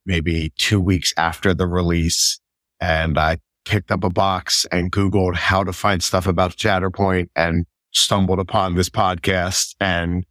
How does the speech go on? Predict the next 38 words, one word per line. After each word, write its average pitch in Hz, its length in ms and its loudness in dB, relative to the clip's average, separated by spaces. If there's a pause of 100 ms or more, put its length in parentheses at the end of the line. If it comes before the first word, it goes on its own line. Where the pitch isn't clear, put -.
(360)
started 117 300 0
with 110 100 0
just, 120 260 0
uh, 110 280 4 (100)
the 117 100 0
core 135 300 0
box 123 400 0
and 113 180 2
this 117 140 0
podcast. 107 760 0
And 87 520 0 (400)
now 104 260 2
I'm 107 120 2
at 101 100 -4
the 101 60 -8
point 104 380 0
where 98 460 2
I'm 95 180 2
really 98 220 0
working 98 320 0
to 98 80 0
help 98 180 0
grow 98 560 0 (240)
a 98 60 2
lot 104 220 2
of 98 80 -4
our 101 100 0
local 98 260 -2
communities. 101 800 2
I 87 160 0
travel 95 500 0
to 90 100 2
some 98 200 0
local 95 280 0
stores 92 480 2
and 87 120 0
host - 360 0
events 92 760 0